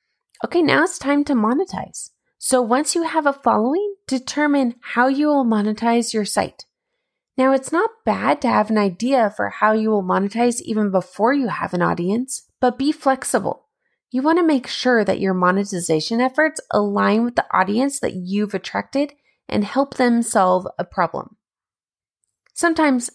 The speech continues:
as website traffic grows, our audience can shift one way or another, and you might find a different monetization route makes more sense for the audience that you've attracted.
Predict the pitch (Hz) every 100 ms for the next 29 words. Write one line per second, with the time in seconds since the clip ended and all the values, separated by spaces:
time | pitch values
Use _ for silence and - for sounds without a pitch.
0 | - 190 202 208 202 240 214 208 208 196
1 | - 175 226 262 - _ _ _ 226 -
2 | 202 220 285 320 - 262 240 - - 220
3 | 262 214 190 190 190 190 190 180 170 160
4 | - - - _ _ _ - 277 - 254
5 | 285 381 - - 214 214 254 - - 202
6 | 180 - 294 302 - 196 208 233 240 185
7 | 185 180 - 254 269 294 320 233 233 220
8 | 202 196 196 208 - 190 233 - 254 233
9 | - 175 185 220 214 208 - 185 175 175
10 | - 160 - - -